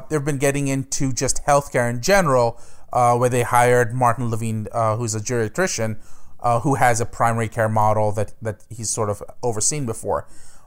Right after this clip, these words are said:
And in light of those, those three topics, it's really interesting that they tied hands with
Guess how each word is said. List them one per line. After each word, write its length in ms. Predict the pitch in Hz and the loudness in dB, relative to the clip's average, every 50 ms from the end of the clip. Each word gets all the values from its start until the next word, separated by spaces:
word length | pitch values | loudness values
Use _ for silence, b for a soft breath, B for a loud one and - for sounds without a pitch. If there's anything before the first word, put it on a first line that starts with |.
| b b b - - - - - - | b b b -12 -10 -10 -8 -6 -2
And 220 | - 170 170 151 - - - | 2 2 2 2 2 0 2
in 220 | 185 185 170 139 - | 2 2 2 2 0
light 320 | 156 160 156 160 185 214 196 | 0 2 4 4 4 4 2
of 220 | 175 156 127 120 | 0 0 0 2
those, 400 | 135 151 151 147 135 - - - - - - | 2 2 4 4 2 2 0 0 -2 -4 -4
those 240 | 135 135 135 123 - | -2 -2 0 0 -2
three 200 | - - 131 113 | -2 -2 -4 -4
topics, 540 | - - - 214 220 226 - 147 127 - - - | -4 2 4 4 4 6 4 0 0 0 -2 -2
it's 180 | 139 - - | -2 -4 -4
really 600 | 127 127 135 143 180 226 240 254 226 190 151 131 | -4 -4 -4 -2 0 2 2 2 4 2 2 0
interesting 640 | 127 120 110 - 120 - - - 120 117 117 113 113 - B B B B - | 0 -2 -4 -4 -4 -2 -2 0 0 0 0 -2 -6 -8 B B B B -6
that 120 | 139 123 | -4 -2
they 80 | 147 135 | -2 2
tied 360 | - - 135 131 139 135 123 | 4 6 6 6 6 4 2
hands 480 | - 127 123 120 120 117 120 117 110 117 | 0 2 2 2 2 2 0 0 -2 -2
with 400 | 110 117 113 110 110 107 - | 0 2 2 2 2 0 -2